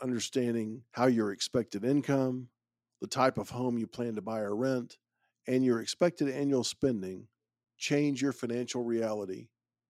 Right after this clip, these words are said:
as you move from one location to the next.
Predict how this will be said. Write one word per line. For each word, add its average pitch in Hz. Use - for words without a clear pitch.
as 110
you 117
move 110
from 98
one 101
location 95
to -
the 50
next. -